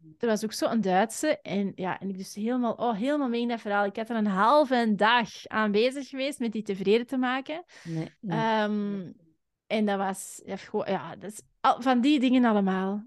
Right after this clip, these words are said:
Speaker 1: dat dat dan ook op niks uitdraaide. Dus, eh, dus we hebben daar ook gewoon de stekker uitgetrokken. Dus dat is eigenlijk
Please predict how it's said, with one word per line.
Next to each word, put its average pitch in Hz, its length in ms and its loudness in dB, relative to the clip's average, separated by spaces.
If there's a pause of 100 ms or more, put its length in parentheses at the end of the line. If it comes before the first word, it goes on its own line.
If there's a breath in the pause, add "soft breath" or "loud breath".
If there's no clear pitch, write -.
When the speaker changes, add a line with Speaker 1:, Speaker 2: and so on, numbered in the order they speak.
(160)
Speaker 1:
dat 214 260 -2
dat 208 120 -2
dan 202 160 0
ook - 140 -6
op 196 120 -6
niks 254 260 2
uitdraaide. 254 720 0 (760)
Dus, 214 280 -2
eh, 202 300 2 (580 loud breath)
dus 247 100 0
we 240 120 0
hebben 330 180 4
daar 302 80 8
ook 302 80 -10
gewoon 277 160 4
de 233 60 0
stekker - 340 -4
uitgetrokken. 190 400 -4
Dus 196 100 -2
dat 247 100 6
is 269 60 2
eigenlijk 262 180 4